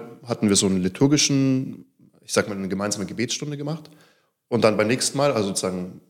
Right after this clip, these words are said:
alle vier Wochen dann, könnte man sagen, einen thematischen Abend. Das war leider über Zoom auch eben, weil es noch mitten im Lockdown war. Aber die Idee vor allen Dingen war, das, die grundsätzliche Idee war, und das Angebot an die Jugendliche, et-,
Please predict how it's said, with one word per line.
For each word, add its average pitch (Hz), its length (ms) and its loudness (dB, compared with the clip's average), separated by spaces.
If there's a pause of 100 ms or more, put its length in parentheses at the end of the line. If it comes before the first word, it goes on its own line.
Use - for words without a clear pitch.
alle 90 180 -6
vier 120 240 2
Wochen 117 220 0
dann, 113 200 -2
könnte 104 220 -2
man 107 80 0
sagen, 104 320 0 (100)
einen 101 280 0
thematischen 95 500 -2
Abend. 95 380 -14 (840)
Das - 260 2
war 110 200 6
leider 120 340 4
über 107 160 2
Zoom 147 240 2
auch 131 180 -2
eben, 113 200 -4
weil 101 80 0
es - 80 -2
noch 101 140 -10
mitten 110 220 0
im 101 80 2
Lockdown 117 360 2
war. 127 340 0
Aber 104 520 2 (640)
die 117 120 6
Idee 139 280 6
vor 131 180 -2
allen 110 80 0
Dingen 107 160 -4
war, 110 240 -2
das, - 320 -4 (380)
die - 80 -18
grundsätzliche 113 560 2
Idee 104 200 -2
war, 107 480 0
und 101 160 -14
das 98 140 -2
Angebot 104 380 0
an 95 80 -6
die 98 60 -4
Jugendliche, 117 440 -4 (1160)
et-, 131 240 4